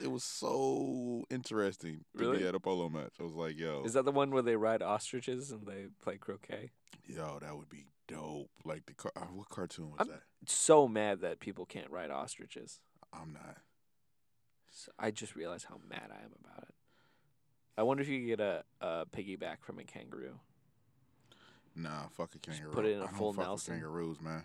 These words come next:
Speaker 1: I told you before. I don't fuck with kangaroos.
Speaker 2: Yeah,
Speaker 1: They
Speaker 2: yeah.
Speaker 1: some mean-ass animals.
Speaker 2: Of course.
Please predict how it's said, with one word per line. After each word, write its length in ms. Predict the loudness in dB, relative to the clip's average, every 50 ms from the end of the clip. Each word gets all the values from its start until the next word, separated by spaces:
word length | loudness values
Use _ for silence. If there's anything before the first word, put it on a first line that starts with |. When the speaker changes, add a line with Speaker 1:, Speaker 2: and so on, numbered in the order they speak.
| -10 -16 _ -18 -16 -14
Speaker 1:
I 40 | -14 -8 -4
told 200 | -2 -2 -2 -2
you 80 | -4
before. 440 | -8 -10 -10 -8 -6 -6 -6 -6 -8 -10 -12 -10
I 60 | -8
don't 160 | -8 -8 -8
fuck 160 | -8 -8 -8
with 120 | -10 -12 -12
kangaroos. 500 | -12 -12 -10 -10 -10 -10 -10 -12 -14 -16 -20 -20 _ _ _ _ _ -16 -14
Speaker 2:
Yeah, 100 | -12 -12 -12 -14 -16 -10
Speaker 1:
They 60 | -10 -8
Speaker 2:
yeah. 60 | -8
Speaker 1:
some 200 | -8 -8 -6 -4
mean-ass 460 | -2 -2 0 0 -2 -2 -4 -4 -6
animals. 400 | -6 -6 -6 -8 -10 -12 -14 -16 -18 -18 -20
Speaker 2:
Of 120 | -18 -16
course. 200 | -16 -16 -16 -18